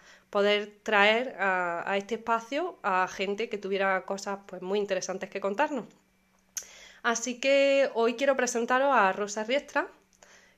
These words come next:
que es experta en acompañamiento y crianza respetuosa.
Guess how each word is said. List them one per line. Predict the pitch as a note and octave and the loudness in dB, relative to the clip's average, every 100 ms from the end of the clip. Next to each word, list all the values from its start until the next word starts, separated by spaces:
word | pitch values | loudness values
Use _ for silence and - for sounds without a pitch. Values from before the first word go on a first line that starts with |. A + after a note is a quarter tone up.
| _ | _
que | A3 G#3+ | 4 4
es | |
experta | G#3+ A#3 A3+ C#4 | 4 -2 0 2
en | B3 | 2
acompañamiento | G3+ G3 G3 F#3+ G3 G#3+ B3 | 0 0 0 2 0 0 -2
y | A3+ | -4
crianza | G3 F3+ F3 | -2 -2 -4
respetuosa. | F3 F3 F3+ D#3+ - - | -10 -12 -10 -10 -10 -12